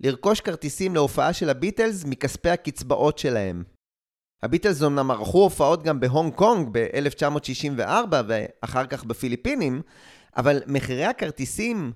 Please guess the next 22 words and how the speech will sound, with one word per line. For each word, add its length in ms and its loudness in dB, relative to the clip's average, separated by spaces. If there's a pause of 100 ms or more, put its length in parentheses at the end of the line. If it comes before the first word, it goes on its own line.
לאותן 420 0
ההופעות 640 2
זינק 500 -2
לרמה 380 0
שהייתה 360 -2
מעבר 540 0
להישג 480 -2
ידם 320 0
של 160 0
רוב 280 4
בני 160 -2
הנוער 360 2
המקומיים. 760 -2 (800)
בניגוד 500 0
ליפן, 680 0 (320)
המשמרות 540 0
האדומות 500 0
במהפכה 580 0
התרבותית 640 -4
הגדולה 400 0
של 200 -4
סין 520 -4